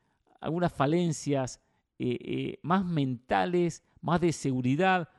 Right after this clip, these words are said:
más de confianza que de fútbol. Fútbol tiene,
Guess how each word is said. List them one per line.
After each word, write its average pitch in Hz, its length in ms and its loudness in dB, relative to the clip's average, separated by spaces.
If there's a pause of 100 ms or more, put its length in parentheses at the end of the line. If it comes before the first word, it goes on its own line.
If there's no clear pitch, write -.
(160)
más 151 200 2
de 160 120 4
confianza 165 960 0 (260)
que 131 140 2
de 123 100 4
fútbol. 107 580 4 (320)
Fútbol 185 440 2
tiene, 127 560 2